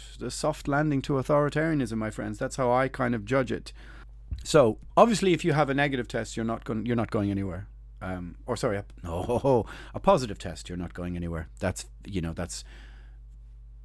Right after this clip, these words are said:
understood. And then, um, to go from Belgium to Holland, then another P C R test.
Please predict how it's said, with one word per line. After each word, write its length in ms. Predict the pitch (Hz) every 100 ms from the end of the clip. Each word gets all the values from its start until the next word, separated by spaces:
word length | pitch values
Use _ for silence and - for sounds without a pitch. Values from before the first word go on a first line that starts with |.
| - - - - -
understood. 640 | 98 78 - - 82 - - - - - - - -
And 120 | 156
then, 300 | 175 175 180 -
um, 240 | 135 135 143
to 100 | 135
go 200 | 139 151
from 180 | 160 127
Belgium 320 | 131 131 135
to 80 | 123
Holland, 440 | 131 135 165 185
then 180 | - 120
another 280 | 117 120 123
P 160 | - 123
C 160 | 131
R 100 | 120
test. 420 | - 127 147 -